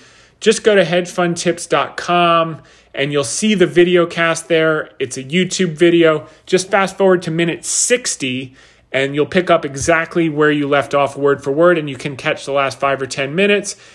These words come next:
as well as if you wanna rewind back and look at some of the charts that we've covered on the Chinese stocks and that type of thing,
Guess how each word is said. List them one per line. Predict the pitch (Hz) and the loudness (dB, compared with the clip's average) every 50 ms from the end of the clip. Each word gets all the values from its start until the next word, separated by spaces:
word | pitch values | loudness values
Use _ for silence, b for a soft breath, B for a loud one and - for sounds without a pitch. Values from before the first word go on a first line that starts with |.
| B - | B -2
as | - 170 151 139 | 0 0 0 2
well | 151 175 180 180 175 170 | 2 4 4 4 4 2
as | 160 156 151 147 147 139 - - - | 2 0 -2 -2 -4 -6 -6 -10 -10
if | 151 147 | -10 -8
you | 151 151 | -8 -6
wanna | 143 151 147 147 | -4 -2 -2 -2
rewind | 143 147 143 139 143 147 147 147 147 135 | -2 -2 -2 -2 -2 -2 -2 -2 -2 -2
back | 139 139 139 135 - | 0 0 0 -2 -4
and | 139 135 135 | -8 -6 -6
look | 139 135 - | -6 -6 -6
at | 131 | -10
some | - - 147 135 | -8 -6 -6 -4
of | 131 123 | -4 -6
the | 123 | -6
charts | 123 - 147 143 139 139 - | -6 -2 0 0 0 0 -2
that | - 143 139 | -6 -8 -6
we've | 143 135 123 | -8 -10 -8
covered | - - 139 131 135 135 139 135 | -6 -4 -4 -2 0 -2 -2 -2
on | 127 120 123 | -2 -4 -6
the | 120 | -8
Chinese | 120 - 131 127 131 131 127 120 | -6 -6 -6 -6 -4 -6 -8 -8
stocks | 123 127 123 123 123 120 - - | -6 -4 -4 -4 -4 -6 -8 -10
and | 117 117 | -8 -8
that | 120 123 | -8 -8
type | - - 117 113 117 | -6 -6 -6 -6 -8
of | 110 | -8
thing, | - 127 123 117 117 113 | -8 -6 -6 -6 -8 -10